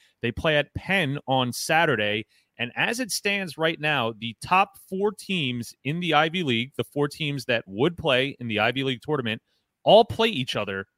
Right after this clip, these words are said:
on the final day of the regular season. Princeton plays Penn, Yale plays Brown. Brown may or may not make the tournament, the Ivy League tournament, that is.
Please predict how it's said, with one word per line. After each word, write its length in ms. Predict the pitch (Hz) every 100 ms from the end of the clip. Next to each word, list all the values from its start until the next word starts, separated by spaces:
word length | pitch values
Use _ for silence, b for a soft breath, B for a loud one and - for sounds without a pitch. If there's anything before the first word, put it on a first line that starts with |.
| _
on 140 | 127 135
the 60 |
final 400 | - 165 160 160
day 380 | 123 151 139 113 -
of 180 | 131
the 100 | 123
regular 360 | 123 120 117 117
season. 440 | - 131 104 90 -
Princeton 480 | 165 180 - 196
plays 300 | 165 135 113
Penn, 360 | - 156 165 170 - _ _
Yale 260 | 120 139 170
plays 340 | 147 143 127
Brown. 440 | 104 120 143 151 151
Brown 380 | 135 156 156 135 -
may 120 | 156
or 120 | 160
may 180 | 139 135
not 240 | 139 143 -
make 300 | 113 139 156
the 80 | 139
tournament, 440 | - 156 147 151
the 120 | 113 117
Ivy 200 | 143 117
League 180 | 113
tournament, 320 | - 127 113 104
that 140 | 113
is. 240 | 117 120